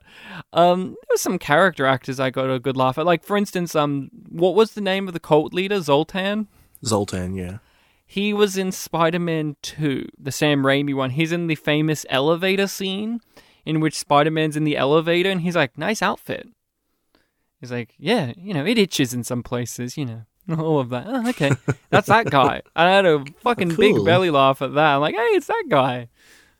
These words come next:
Speaker 1: <laughs> And I looked up that actor, and he's not anyone in particular,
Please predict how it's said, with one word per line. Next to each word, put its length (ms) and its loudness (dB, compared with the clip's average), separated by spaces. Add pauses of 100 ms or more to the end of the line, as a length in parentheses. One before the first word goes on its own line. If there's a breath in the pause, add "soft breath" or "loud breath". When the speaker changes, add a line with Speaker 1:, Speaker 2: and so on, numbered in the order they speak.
(140 loud breath)
Speaker 1:
<laughs> 80 -6 (720 loud breath)
And 80 2
I 20 4
looked 220 2
up 140 4
that 160 2
actor, 340 4
and 220 4
he's 160 -4
not 180 4 (120)
anyone 360 2
in 160 -2
particular, 640 -2